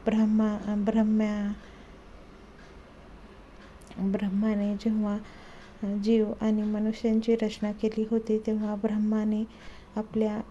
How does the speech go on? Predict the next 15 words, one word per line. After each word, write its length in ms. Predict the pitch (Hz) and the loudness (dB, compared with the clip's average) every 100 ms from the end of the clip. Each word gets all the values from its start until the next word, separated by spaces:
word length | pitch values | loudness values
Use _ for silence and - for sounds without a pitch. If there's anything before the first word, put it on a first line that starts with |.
| - - | -8 0
संसाराकडे 600 | 220 220 226 233 226 214 | 0 2 2 2 0 -2
बघितले, 480 | 208 202 214 220 214 | -2 -2 -2 -2 0
तेव्हा 300 | 226 208 220 | 0 0 0
त्यांना 300 | 226 214 220 | 2 0 2
सगळीकडे 600 | 233 220 220 220 214 214 | 2 4 2 2 0 2
निर्जन 520 | 214 214 220 220 226 220 | 2 2 0 2 2 2
असल्याचे 480 | 220 220 214 226 | -2 0 0 2
जाणवत 300 | 220 220 208 214 | 2 2 0 0
होते. 240 | 226 220 | -2 2
वातावरण 640 | 214 220 220 214 220 220 220 | 2 2 0 0 0 2 2
अगदी 300 | 214 202 220 | 0 0 -2
शांत 280 | 220 220 220 | 0 0 0
होतं, 300 | 226 220 220 | 0 0 0
ज्यात 220 | 214 220 | 0 0
कुठेही 560 | 214 - 220 214 220 226 | -2 -4 -2 0 2 0